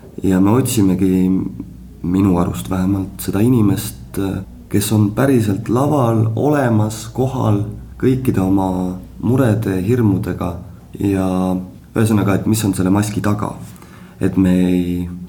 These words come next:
üritame mitte siis mängida, vaid tuua läbi nende erinevate teemade, mis ka võib-olla läbi tulevad sealt, äh, siiski olla ausad ja just iseenda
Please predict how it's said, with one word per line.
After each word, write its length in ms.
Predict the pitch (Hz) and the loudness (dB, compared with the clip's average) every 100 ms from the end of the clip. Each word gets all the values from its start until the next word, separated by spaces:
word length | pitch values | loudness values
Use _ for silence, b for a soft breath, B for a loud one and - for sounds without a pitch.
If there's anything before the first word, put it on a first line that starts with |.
| - - - | -16 -14 -2
üritame 520 | 117 123 107 98 98 | 2 2 2 2 2
mitte 300 | 104 104 95 | 2 0 -4
siis 280 | 90 85 - - | -4 -6 -6 -2
mängida, 540 | 95 92 85 85 85 85 - | 0 0 0 -4 -6 -8 -6
vaid 200 | 87 87 107 | -6 -4 0
tuua 340 | 104 92 92 | 2 4 2
läbi 200 | 92 92 | 2 2
nende 300 | 92 87 90 90 B B B B - | 2 2 0 -2 B B B B -2
erinevate 520 | 107 110 107 110 110 135 | 2 4 2 2 0 0
teemade, 460 | 156 135 104 98 92 - - - - | 2 2 2 0 -4 -12 -18 -16 -6
mis 220 | 95 - - | -6 -6 -4
ka 160 | 95 92 | -2 -2
võib-olla 380 | 90 90 90 90 | -2 -2 -2 0
läbi 220 | 113 127 | 2 2
tulevad 380 | 104 101 92 92 | 2 0 0 -2
sealt, 320 | - 87 - - B B B B B B - - | -4 -6 -8 -14 B B B B B B -20 -10
äh, 300 | - 90 90 87 | -2 0 -2 -2
siiski 880 | - 92 - - 87 87 87 87 - - - - - - | -2 -2 -4 -6 -2 -2 -2 -4 -8 -14 -18 -20 -12 -2
olla 300 | 107 98 90 92 | 2 2 2 2
ausad 520 | 107 95 - 87 - - | 0 0 -2 -6 -8 -2
ja 100 | 95 | 0
just 340 | 101 101 - | 0 -2 -6
iseenda 680 | - 113 113 139 123 101 98 | -4 0 2 4 2 0 -4